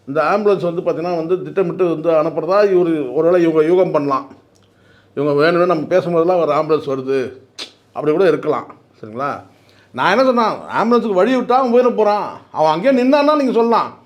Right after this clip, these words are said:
"யோ, வழி விட்டு நீ போகாம இருக்கணும்னு" சொல்லிட்டு. வழி விட்டுன்னா அவன் போயிட போறான். ஓ, உங்க வண்டியை ரிவர்ஸ்ல எடுக்கிற சூழல் ஒண்ணும் வரப்போறதில்ல. எப்படி நீங்க ஒரு, ஒரு வாரமா தான் நிக்க போறீங்க. அப்போ ஒரு ஆம்புலன்ஸ் வருதுன்னு சொன்னா அந்த, அந்த ஆம்புலன்ஸ் போற அளவுக்கு வழி விட்டாலே முடிஞ்சிச்சு, அவ்வளவுதான்.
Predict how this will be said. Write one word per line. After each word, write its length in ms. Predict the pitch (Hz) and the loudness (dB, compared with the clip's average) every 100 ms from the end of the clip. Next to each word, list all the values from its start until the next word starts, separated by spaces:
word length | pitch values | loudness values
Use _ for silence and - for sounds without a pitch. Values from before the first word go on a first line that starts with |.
| _ | _
"யோ, 160 | 190 180 | -2 0
வழி 180 | 180 277 | 2 0
விட்டு 200 | 262 269 | -2 -4
நீ 60 | |
போகாம 400 | 240 226 240 233 | -2 0 0 0
இருக்கணும்னு" 220 | 202 202 196 | -2 -4 -6
சொல்லிட்டு. 440 | 175 135 107 - _ _ - | -8 -8 -12 -16 _ _ -2
வழி 240 | 214 359 | 2 2
விட்டுன்னா 280 | 370 370 392 | 2 -2 -8
அவன் 140 | 370 | -6
போயிட 240 | 339 339 302 | -4 -4 0
போறான். 420 | 277 311 277 - _ _ _ _ _ _ _ _ - - _ | -2 -2 -8 -16 _ _ _ _ _ _ _ _ -20 -20 _
ஓ, 160 | - 202 | -2 0
உங்க 180 | 190 190 | 0 0
வண்டியை 340 | 226 277 240 | -2 -2 2
ரிவர்ஸ்ல 320 | 285 294 269 | 0 2 2
எடுக்கிற 260 | 240 240 240 | 2 2 0
சூழல் 260 | 233 240 226 | 0 0 2
ஒண்ணும் 220 | 220 240 | 2 0
வரப்போறதில்ல. 640 | 214 202 175 151 131 107 - _ _ _ - | 0 -2 -2 -4 -6 -10 -20 _ _ _ -10
எப்படி 280 | 139 147 254 | -8 -4 -2
நீங்க 160 | 240 | 0
ஒரு, 120 | 214 190 | 2 2
ஒரு 120 | 185 | 2
வாரமா 320 | 190 208 202 | 2 2 0
தான் 140 | 226 | 0
நிக்க 300 | 196 180 208 | -2 -2 -2
போறீங்க. 360 | 180 143 123 - - _ _ _ _ _ _ _ - | -2 -4 -10 -16 -20 _ _ _ _ _ _ _ -6
அப்போ 200 | - 294 | 0 2
ஒரு 100 | 254 | 2
ஆம்புலன்ஸ் 380 | 233 294 285 | 0 0 0
வருதுன்னு 320 | 233 240 247 202 | -2 -4 -4 -6
சொன்னா 280 | 214 220 | -6 -4
அந்த, 560 | 311 285 247 233 226 196 | -4 -4 -2 0 0 0
அந்த 260 | 190 208 190 | -2 -4 -8
ஆம்புலன்ஸ் 580 | 170 156 247 277 233 | -6 -2 0 0 -2
போற 180 | 233 262 | 0 2
அளவுக்கு 260 | 254 294 285 | 2 2 2
வழி 140 | 269 | 0
விட்டாலே 280 | 277 269 285 | 0 -2 -2
முடிஞ்சிச்சு, 440 | 294 269 277 247 | -2 -4 -6 -6
அவ்வளவுதான். 640 | 185 151 220 226 156 - | -6 -4 -4 -4 -6 -10